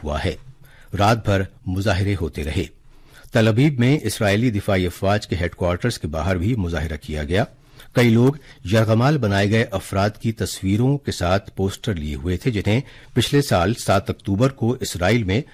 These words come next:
हमास के अचानक हमले के दौरान यरगमाल बनाया गया था। मकामी ज़राए अबलाग के मुताबिक एहतजाज करने वाले मुजाहिरीन के साथ यगानिगत के इजहार के तौर पर पूरे इसराइल में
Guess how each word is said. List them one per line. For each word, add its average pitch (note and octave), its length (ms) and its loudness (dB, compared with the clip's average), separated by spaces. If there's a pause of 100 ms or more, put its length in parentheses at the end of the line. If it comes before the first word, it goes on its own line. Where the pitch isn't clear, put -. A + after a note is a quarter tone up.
(280)
हमास A#2 320 2
के - 120 -2
अचानक G#2 540 -2
हमले G2 220 0
के F#2 100 -6
दौरान F2+ 420 0 (240)
यरगमाल F#2+ 540 -2
बनाया D#2 320 -2
गया C#2 220 -6
था। - 320 -8 (760)
मकामी B2 360 4
ज़राए B2+ 280 4
अबलाग A#2+ 260 2
के - 160 -4
मुताबिक G#2 380 0 (480)
एहतजाज G#2+ 500 2
करने G2+ 260 0
वाले F#2+ 240 2
मुजाहिरीन E2+ 520 0
के A#2 100 -6
साथ G2+ 320 0
यगानिगत F#2 640 -2
के - 120 -4
इजहार E2+ 360 -4
के E2+ 140 -10
तौर F2 240 -2
पर G#2+ 220 2 (280)
पूरे A#2 260 4
इसराइल G2+ 440 0
में F2+ 220 -2